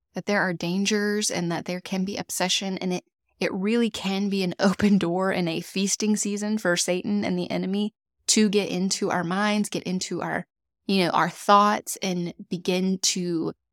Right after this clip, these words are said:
unravel with these macros and focus on them too much and cutting, continuing to cut calories if we're not seeing the results that we want.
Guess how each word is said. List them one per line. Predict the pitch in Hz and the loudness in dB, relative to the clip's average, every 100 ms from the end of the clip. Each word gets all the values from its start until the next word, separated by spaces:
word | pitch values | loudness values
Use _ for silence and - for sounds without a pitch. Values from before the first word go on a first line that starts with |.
| _ _ _ - | _ _ _ 0
unravel | 202 190 180 170 170 190 190 185 185 | 4 6 4 4 4 2 2 0 0
with | 180 175 | 0 -2
these | 175 170 175 | -6 -6 -4
macros | 175 170 175 180 170 165 170 - | -2 -4 -4 -6 -4 -4 -6 -6
and | 180 | -8
focus | - 190 196 - | -4 -4 -2 -4
on | 180 180 | -4 -4
them | 175 | -4
too | - 180 | -4 -4
much | 175 175 175 - - | -6 -8 -6 -4 -4
and | 160 165 | -4 -6
cutting, | - 196 196 190 | -2 0 0 -2
continuing | - 190 190 185 | -2 -2 -2 -2
to | 175 | -4
cut | - 208 - | -4 -4 -2
calories | 190 185 185 185 185 | -2 0 0 0 -2
if | 180 | -6
we're | 175 | -6
not | 175 - | -6 -6
seeing | 190 185 | -4 -4
the | 180 | -2
results | 180 185 170 - | -4 -2 -4 -4
that | - - | -6 -4
we | 165 | -4
want. | 170 170 175 180 - - | -4 -4 -2 -2 -4 -10